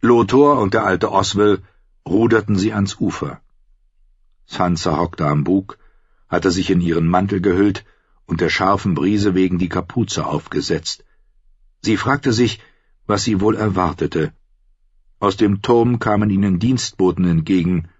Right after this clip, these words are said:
ein dünnes altes Weib und eine fette Frau mittleren Alters,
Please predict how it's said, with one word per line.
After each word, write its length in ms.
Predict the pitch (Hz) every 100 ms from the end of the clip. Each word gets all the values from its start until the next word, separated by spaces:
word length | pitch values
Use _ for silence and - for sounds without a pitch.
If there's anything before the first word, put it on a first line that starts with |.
| _ _ _ _ _
ein 180 | 82 71
dünnes 320 | 107 107 92
altes 400 | 90 95 92 -
Weib 320 | 90 104 107
und 140 | 101
eine 180 | 85 82
fette 340 | 76 110 - 87
Frau 420 | - 82 92 95
mittleren 480 | 82 95 85 80 87
Alters, 500 | 95 95 90 80